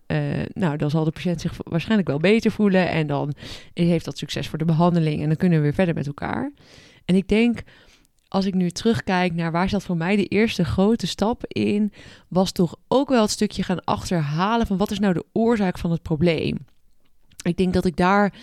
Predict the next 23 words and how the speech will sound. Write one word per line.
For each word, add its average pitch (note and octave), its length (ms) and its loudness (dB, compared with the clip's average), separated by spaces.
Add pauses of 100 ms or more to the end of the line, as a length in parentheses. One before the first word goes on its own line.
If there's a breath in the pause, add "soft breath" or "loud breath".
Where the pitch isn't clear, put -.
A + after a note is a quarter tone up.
(420 loud breath)
ehm, E3 760 2 (440 soft breath)
nou, F#3+ 340 -4 (300)
hoe E3+ 200 -6
verder A#3 240 2
de - 80 0
opleiding F#3+ 460 0
komt, C#4 420 -2
hoe F3+ 120 2
verder G3+ 280 0
ik G3 120 -10
er G3 100 0
ook F#3+ 160 -2
mee E3 200 0
ga. F3+ 240 -4
Dus D3+ 120 -4
dat F#3+ 160 -2
ik F#3 100 -8
dat G3 220 -6
wel, F#3+ 340 -2
eh, F3+ 280 -6 (680 soft breath)
nou, D#3+ 180 -10
steeds, A3 320 -6 (100)
steeds - 600 -4